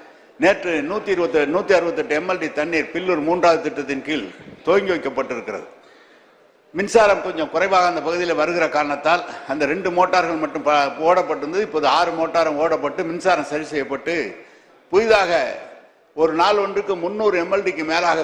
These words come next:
கோவை நகருக்கு வருகிற அந்த த-, திட்டம் துவக்கப்பட்டு விட்டது. எனவே தினந்தோறும் ஒரு நாள் விட்டு ஒரு நாள் நிச்சயமாக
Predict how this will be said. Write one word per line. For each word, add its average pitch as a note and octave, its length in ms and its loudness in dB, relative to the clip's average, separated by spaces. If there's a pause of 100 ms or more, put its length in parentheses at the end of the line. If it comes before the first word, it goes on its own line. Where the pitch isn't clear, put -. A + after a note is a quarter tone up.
கோவை F3 280 2
நகருக்கு C#3+ 360 -2
வருகிற D3 240 2 (440)
அந்த C#3 200 2 (140)
த-, C#3+ 180 2 (140)
திட்டம் E3 320 2
துவக்கப்பட்டு D#3+ 460 2
விட்டது. C3+ 280 -4 (640)
எனவே F#3 200 4 (120)
தினந்தோறும் G3+ 520 2 (120)
ஒரு F3 180 -2
நாள் F#3 160 2
விட்டு E3 240 -4
ஒரு D3 160 -2
நாள் E3 180 0
நிச்சயமாக D#3 540 0